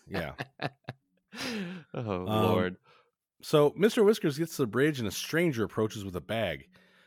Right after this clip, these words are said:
Speaker 1: And Daniel is ready to pounce out of a tree that all three are standing in.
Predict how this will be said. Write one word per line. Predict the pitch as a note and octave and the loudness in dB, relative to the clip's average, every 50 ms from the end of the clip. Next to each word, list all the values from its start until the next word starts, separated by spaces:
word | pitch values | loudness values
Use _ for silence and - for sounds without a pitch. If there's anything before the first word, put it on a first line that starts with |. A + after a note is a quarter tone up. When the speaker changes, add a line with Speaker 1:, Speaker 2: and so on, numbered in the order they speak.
| _ - | _ -10
Speaker 1:
And | F#2+ F#2 | -8 -2
Daniel | G2 C3+ D#3+ F#3 E3+ C#3+ | 2 2 4 4 4 4
is | A#2+ G#2 | 4 4
ready | B2 C3+ C#3 | 4 4 4
to | A2 | 2
pounce | - - - - - D#3 F#3 F3+ - | 0 -2 -4 0 2 2 2 4 4
out | F#3+ F#3 | 4 4
of | F3+ | 4
a | E3+ D#3 | 2 0
tree | - - - G3 E3 C3 A#2 | -2 0 2 4 4 4 4
that | G2+ G#2 G#2 | 4 4 4
all | A2+ B2+ | 4 4
three | B2 - - C3 B2 | 2 2 0 0 0
are | A2 | 0
standing | - - - C3 B2 B2 A2+ G2+ F2 D#2+ | 0 0 0 0 2 2 0 -2 -2 -4
in. | D2 C2 C#2+ | -8 -10 -12